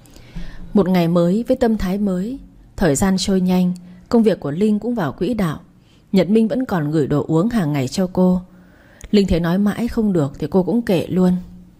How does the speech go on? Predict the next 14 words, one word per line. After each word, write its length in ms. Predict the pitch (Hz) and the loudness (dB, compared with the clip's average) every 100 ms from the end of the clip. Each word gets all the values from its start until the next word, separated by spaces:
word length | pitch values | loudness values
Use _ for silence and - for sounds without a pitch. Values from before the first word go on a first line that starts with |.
| _ - - - - | _ -20 -20 -20 -20
Hai 200 | - 233 | -2 0
người 220 | 214 175 | 4 2
không 200 | 147 233 | 2 0
thể 180 | 214 165 | 2 0
xem 280 | - 220 220 | 0 2 2
như 100 | 220 | 2
cặp 200 | 214 165 | 0 -4
đôi, 320 | - 190 196 196 - - - | 0 2 2 0 -10 -20 -4
mà 100 | 185 | 2
nó 120 | 196 | 2
giống 260 | 220 175 202 | 4 2 2
như 140 | 233 226 | 2 2
oan 220 | 214 208 | 2 2
gia. 380 | 208 208 202 202 | 2 0 0 -2